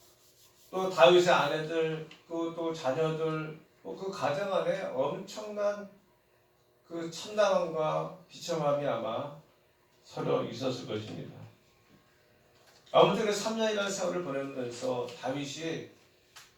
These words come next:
아들 압살롬이 보고 싶은 거예요. 비록 압살롬이 죄를 지어 도망을 가게 됐지만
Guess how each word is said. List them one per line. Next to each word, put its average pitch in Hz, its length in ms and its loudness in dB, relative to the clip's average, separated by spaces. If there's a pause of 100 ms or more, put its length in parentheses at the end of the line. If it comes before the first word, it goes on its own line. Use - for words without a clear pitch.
(220)
아들 139 280 2
압살롬이 156 580 0
보고 135 200 -6
싶은 165 340 -10
거예요. 127 280 -8 (1160)
비록 147 420 -2 (140)
압살롬이 147 540 -4
죄를 143 380 -4
지어 143 240 -6
도망을 135 360 0
가게 127 220 -2
됐지만 131 600 -8